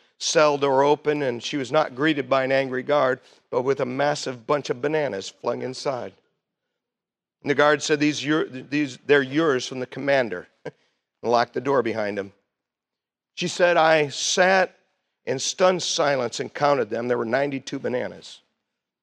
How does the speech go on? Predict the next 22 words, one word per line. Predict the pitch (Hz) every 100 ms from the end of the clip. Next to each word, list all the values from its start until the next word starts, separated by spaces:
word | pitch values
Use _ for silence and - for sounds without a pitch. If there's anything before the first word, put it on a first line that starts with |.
| _ _ _ _ _
As | 120
Rose | 120 160 175 160
thought | 170 160
about | 156 160
what | 151
had | 147
happened | 135 156 160 156
with | 143
those | 143 143 123
bananas, | 139 143 147 139
she | - 143
concluded | - 139 - 151 127
what | 120 135
I | 151
needed | 170 170 160
to | 147
do | 139 127 113 107 - _ _ _ _ _ -
was | 127 -
to | 139
link | 135 147 147
my | 135 139 -
impotence | 170 170 104 - 101 104 - -